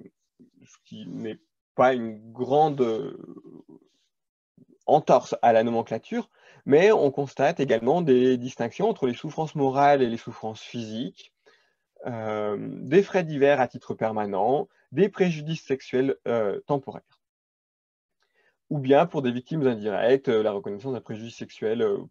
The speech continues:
pour le conjoint ou pour l'épouse, ou, euh,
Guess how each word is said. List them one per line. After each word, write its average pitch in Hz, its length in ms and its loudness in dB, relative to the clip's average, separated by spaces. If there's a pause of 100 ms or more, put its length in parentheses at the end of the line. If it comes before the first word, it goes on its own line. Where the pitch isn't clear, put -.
(120)
pour 117 280 -4
le 104 280 -8
conjoint 101 500 -8
ou 117 80 -8
pour - 160 -14
l'épouse, 127 600 -6 (380)
ou, 165 400 -2
euh, 107 680 2